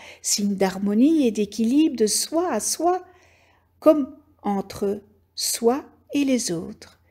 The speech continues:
Et oui, la pleine lune en Bélier entraîne souvent une mise au point entre soi et les autres, entre ce qu'on veut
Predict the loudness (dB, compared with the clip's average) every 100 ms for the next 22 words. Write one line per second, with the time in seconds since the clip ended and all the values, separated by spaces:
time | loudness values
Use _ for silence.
0 | _ 2 4 4 0 -2 -12 _ _ _
1 | _ -8 -8 0 2 6 6 6 4 0
2 | 0 0 0 2 0 -4 -4 0 -2 -4
3 | -14 -18 -8 -2 2 2 2 -4 -6 -14
4 | _ _ _ -4 0 2 2 2 2 0
5 | -2 -2 0 0 -4 -8 -20 _ -6 -6
6 | -4 -4 -4 -6 -8 -4 -4 -4 -10 _
7 | _ -2 0 2 0 0 -4 -4 -12 -10
8 | -10 -10 -18 -20 -20 -20 0 4 4 4
9 | 0 0 0 2 2 2 4 4 4